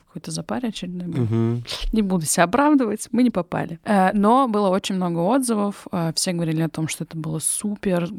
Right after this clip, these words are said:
Speaker 1: там, мощно, классно, информативно, был классный нетворкинг, и все такие были заряжены, как будто бы такая новая волна выставок для
Speaker 2: Ага.
Speaker 1: барменов.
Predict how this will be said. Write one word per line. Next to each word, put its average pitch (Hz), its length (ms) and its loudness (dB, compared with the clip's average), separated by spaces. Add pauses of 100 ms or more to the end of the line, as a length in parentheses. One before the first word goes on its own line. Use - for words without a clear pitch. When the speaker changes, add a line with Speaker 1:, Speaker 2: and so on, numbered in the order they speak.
Speaker 1:
там, 151 160 -2
мощно, 165 640 -2
классно, 175 640 -2
информативно, 170 1120 -2 (400)
был 180 220 -4
классный 180 340 0
нетворкинг, 180 920 0
и 180 60 -6
все - 160 -8
такие - 300 -10
были 170 220 -4
заряжены, 165 640 -2
как 165 140 -6
будто 165 220 -6
бы 165 300 -2 (100)
такая 165 420 -2
новая 202 520 4
волна 180 380 0
выставок 165 580 -4
для 165 160 0
Speaker 2:
Ага. 147 100 2
Speaker 1:
барменов. 107 460 2